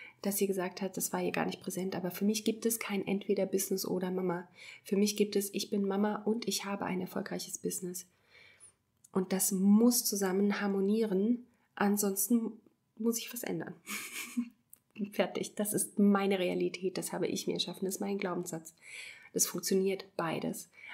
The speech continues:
Also habe ich gesagt, wenn ich mein Business so sehr wachsen lassen will,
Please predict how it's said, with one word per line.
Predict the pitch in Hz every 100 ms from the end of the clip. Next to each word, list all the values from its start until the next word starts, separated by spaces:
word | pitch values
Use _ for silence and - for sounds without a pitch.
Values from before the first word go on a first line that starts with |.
| -
Also | 196 196
habe | 185
ich |
gesagt, | - 185 180
wenn | 185
ich | 185
mein | 180 180
Business | - 240 208 196 - -
so | - - 226 214
sehr | 196
wachsen | 190 180 - 175
lassen | 165 165 180
will, | 170 170 233